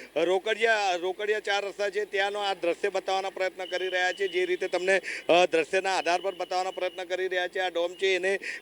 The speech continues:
બનાવવામાં આવ્યો છે અને જે રાહદારીઓ છે, એ રાહદારીઓ માટેની આ, અ, અનોખો, અનોખી પહેલ કરવામાં આવી છે. ત્યારે આપણી સાથે જે રાહદારી છે, આપણે એમની જોડે વાત કરીને જાણવાનો પ્રયત્ન કરીએ. જી,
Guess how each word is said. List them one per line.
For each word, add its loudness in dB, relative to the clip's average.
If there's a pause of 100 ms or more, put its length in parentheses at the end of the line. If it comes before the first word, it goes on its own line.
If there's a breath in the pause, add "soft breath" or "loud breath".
બનાવવામાં 4
આવ્યો 0
છે -2
અને -2
જે 2
રાહદારીઓ 2
છે, -2
એ 4
રાહદારીઓ 0
માટેની -6
આ, -6 (280 loud breath)
અ, 6
અનોખો, 4
અનોખી 2
પહેલ -2
કરવામાં -6
આવી -2
છે. -6
ત્યારે 0
આપણી -2
સાથે -2 (320 loud breath)
જે 4
રાહદારી 4
છે, -2
આપણે -4
એમની -10
જોડે -2
વાત 0
કરીને -6
જાણવાનો 0
પ્રયત્ન -4
કરીએ. -4
જી, -18